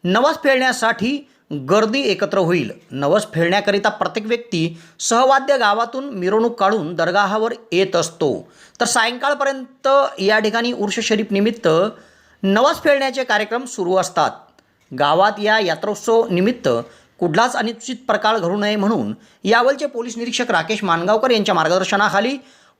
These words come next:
सहाय्यक पोलीस निरीक्षक विनोद कुमार गोसावी, पोलीस उपनिरीक्षक मुझफ्फर खान, हवालदार वासुदेव मराठे, नरेंद्र बागुले गावात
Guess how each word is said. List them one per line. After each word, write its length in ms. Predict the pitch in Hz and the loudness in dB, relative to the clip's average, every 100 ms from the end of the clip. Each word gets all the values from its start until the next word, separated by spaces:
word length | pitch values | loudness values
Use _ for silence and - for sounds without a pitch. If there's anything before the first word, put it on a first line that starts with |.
| _ _ | _ _
सहाय्यक 520 | - - 240 277 285 | -4 0 2 2 0
पोलीस 200 | 247 247 | -6 -6
निरीक्षक 320 | 233 226 247 247 | -8 -4 -4 -2
विनोद 600 | 170 147 113 135 208 254 | -6 -6 -4 0 2 0
कुमार 320 | - 214 196 | 0 2 2
गोसावी, 520 | 156 170 220 220 247 269 - | 0 -4 -2 -2 -4 -8 -2
पोलीस 260 | 196 240 | 0 2
उपनिरीक्षक 580 | 240 220 214 247 - 113 | 2 2 0 0 -4 -4
मुझफ्फर 440 | 135 151 214 233 233 | -4 0 0 0 0
खान, 280 | 214 233 233 - _ _ - | 2 0 -2 -16 _ _ -2
हवालदार 420 | 226 302 277 160 135 | 2 2 2 -2 -4
वासुदेव 540 | 139 170 170 226 240 233 | -8 -8 -8 -2 2 4
मराठे, 600 | 220 220 220 240 240 - _ - | 4 2 2 0 -2 -8 _ -4
नरेंद्र 460 | 185 233 - 294 | 0 2 2 2
बागुले 540 | 277 180 196 233 254 139 | 0 0 -2 -2 -8 -8
गावात 400 | - 160 180 | -4 -2 0